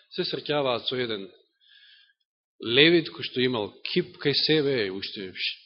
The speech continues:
не знам што таму, оној надплекник или што беше, и го зеле кипот и почнале да му се поклонуваат на кипот и да си створиле свое богослужение, слично нешто како Јеровоам, наспроти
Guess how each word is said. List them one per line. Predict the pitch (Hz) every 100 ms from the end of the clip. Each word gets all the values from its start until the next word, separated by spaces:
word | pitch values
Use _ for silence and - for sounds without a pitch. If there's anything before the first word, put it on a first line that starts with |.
| _
не | 113 123
знам | 101 90
што | 117
таму, | 117 107 98 90 - _ _ _ _ _ _ _ _
оној | - 113 107
надплекник | 110 135 - 131 - 123 113
или | 104 95
што | - 131
беше, | 147 156 190 196 - - _ _ _ - - _ _ _ _ _ _ _ _ -
и | 160
го | 123
зеле | 123 156 120
кипот | 165 165 127
и | 131
почнале | 143 - 139
да | 135
му | 131
се | 107
поклонуваат | 117 117 120 156 151 117 107
на | 113
кипот | - 180 147 170
и |
да | 170
си | 160 -
створиле | 143 170 185 156
свое | 127 175 175
богослужение, | 135 139 - 131 185 202 165
слично | 208 - 165
нешто | 170 151
како | - 139
Јеровоам, | 127 120 120 139 233 226 - - - -
наспроти | 127 190 240 - 269 277 277